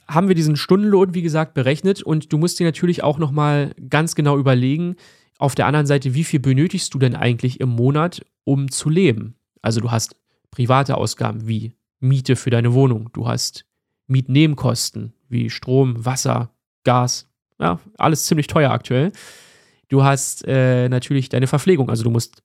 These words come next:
Essen kaufen, du musst Getränke kaufen, du musst tanken, du musst für dein Auto auf jeden Fall immer Sprit haben. Du hast ein Handy, ähm,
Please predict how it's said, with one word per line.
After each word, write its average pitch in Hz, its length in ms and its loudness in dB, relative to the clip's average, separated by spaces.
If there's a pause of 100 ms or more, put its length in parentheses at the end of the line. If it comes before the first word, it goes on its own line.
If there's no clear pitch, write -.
(160)
Essen 165 240 0
kaufen, 120 420 -4
du 131 60 -12
musst - 140 -8
Getränke 151 340 0
kaufen, - 440 -6 (180)
du 127 140 0
musst 131 380 0 (120)
tanken, 127 520 -2 (360)
du - 100 -16
musst - 280 -6
für - 140 -4
dein 123 220 2
Auto 127 460 2
auf - 180 -4
jeden 123 120 -2
Fall 123 140 -4
immer 123 160 -2
Sprit - 300 -6
haben. 123 200 -2 (600)
Du 139 120 2
hast 139 280 0
ein 135 100 0
Handy, 143 520 2 (160)
ähm, 123 500 -2